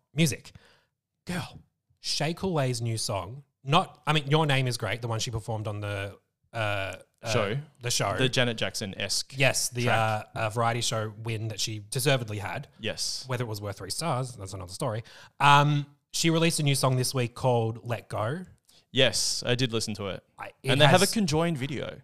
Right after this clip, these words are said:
Speaker 1: Yeah.
Speaker 2: I thought Let Go in Your Name is a really weird title for a song, but,
Speaker 1: Let Go,
Speaker 2: um,
Speaker 1: Your Name.
Speaker 2: Yeah.
Speaker 1: <laughs>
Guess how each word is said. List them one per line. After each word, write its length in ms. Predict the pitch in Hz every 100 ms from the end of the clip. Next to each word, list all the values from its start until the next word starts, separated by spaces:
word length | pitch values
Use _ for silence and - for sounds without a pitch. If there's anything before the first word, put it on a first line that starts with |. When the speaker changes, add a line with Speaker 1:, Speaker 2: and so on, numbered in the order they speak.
| _
Speaker 1:
Yeah. 360 | 131 190 127 - _ _ -
Speaker 2:
I 40 |
thought 460 | 151 220 - 139 143
Let 160 | 185
Go 140 | 214 220
in 100 | 208
Your 140 | 180
Name 200 | 135 127
is 140 | 110 113
a 60 |
really 340 | 107 117 147 117
weird 420 | 117 107 101 -
title 280 | - 104 -
for 180 | - 104
a 40 |
song, 400 | 101 - 82 110 110
but, 200 | 120 131
Speaker 1:
Let 20 |
Go, 260 | 120 117 123
Speaker 2:
um, 60 | 117
Speaker 1:
Your 200 | 127 123 117
Name. 220 | 113 135 -
Speaker 2:
Yeah. 180 | 143 127
Speaker 1:
<laughs> 760 | - 160 170 185 - 180 196